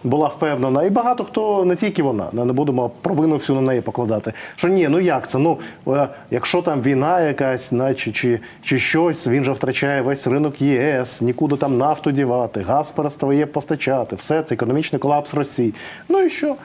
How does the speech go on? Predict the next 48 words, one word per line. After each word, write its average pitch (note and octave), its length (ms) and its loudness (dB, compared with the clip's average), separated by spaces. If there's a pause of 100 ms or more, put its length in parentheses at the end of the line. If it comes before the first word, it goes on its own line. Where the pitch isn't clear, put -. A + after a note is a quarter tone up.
(340)
І D#3+ 60 2
поділено G3 420 0
на D3+ 160 0
цього C3+ 260 2
ці C#3 220 0
аргументи. C3+ 500 0
Ні, C4+ 200 4
він, G#3 300 2
е, E3+ 380 2 (380)
тут C#3+ 160 0
я D3 100 2
просто D3 260 -2
не D3+ 80 2
певний C3+ 340 0
зараз, B2 340 0
як C3+ 160 0
можна C3+ 260 0
називати A#2+ 680 0 (280)
людей, B2+ 360 2
як A#2+ 180 0
не D#3 60 0
можна. F#3+ 340 0
Да, C#3+ 180 0
він F3 140 2
скористався E3 580 -2
цими, B2 320 0
от A#2+ 160 0 (100)
як C3 320 0
він A2+ 140 0
вважає, A2 380 0
там G#2+ 160 -2
є G#2 60 0
таке A2 180 -4
слово G3 340 0
на B2 180 0
«Л» A2+ 180 0
з - 80 -10
трьох B2 200 0
букв, A2 320 -2
да, C#3+ 180 -2 (240)
для D#3 80 0
того, C4 200 0
щоб D#3 180 0
наростити G3 460 0
м'язи B3 380 2
за G3 100 2
двадцять F3+ 320 0
років E3 300 2